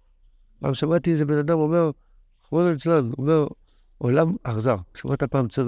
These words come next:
צירוף מילים כאלו? השם ישמור. ככה אני, עולם אכזר. יש בני אדם שנדמה להם שזה עולם אכזר.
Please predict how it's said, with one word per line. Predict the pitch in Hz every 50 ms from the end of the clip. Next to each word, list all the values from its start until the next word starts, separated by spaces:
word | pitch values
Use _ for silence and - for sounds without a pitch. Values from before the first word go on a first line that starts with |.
| 120 -
צירוף | - 131 135 117 117
מילים | 127 120 131 151 151
כאלו? | - 160 165 175 165 135 107 95 - _ _ _ _ _ _ _ _ _ _ _ -
השם | - 160 165 160
ישמור. | 147 - 165 175 165 143 147 - _ _ _ _ -
ככה | 160 170 165
אני, | 170 156 151 - - _ _ _
עולם | - 127 135 165 180 165
אכזר. | 143 113 107 117 143 127 104 92 - _ _ _ _ _ _ _ _ _ _ _ _ -
יש | 131 120
בני | 120 151 151 151 147
אדם | 139 160 170 147
שנדמה | 135 - 131 127 127 123 123 123 131 147 156
להם | 147 135 117 101
שזה | 95 107 101 123
עולם | 120 120 123 120 117 120
אכזר. | 101 90 101